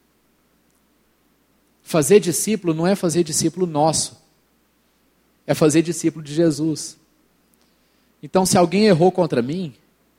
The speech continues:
amado, eu, assim, o Espírito Santo precisa mover no nosso coração esse desejo de reconciliação,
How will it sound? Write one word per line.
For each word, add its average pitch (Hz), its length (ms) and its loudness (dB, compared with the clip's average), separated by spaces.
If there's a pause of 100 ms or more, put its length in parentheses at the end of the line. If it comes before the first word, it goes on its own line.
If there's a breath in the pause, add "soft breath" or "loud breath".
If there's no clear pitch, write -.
(1400)
amado, 160 440 2
eu, 170 360 0 (220)
assim, 175 460 -2
o 156 60 2
Espírito 190 380 2
Santo 185 260 0
precisa 180 240 -2
mover 185 360 6
no 202 60 0
nosso 180 260 -2
coração 175 500 -2
esse 147 200 0
desejo 160 540 6
de 165 100 -10
reconciliação, 170 1040 -2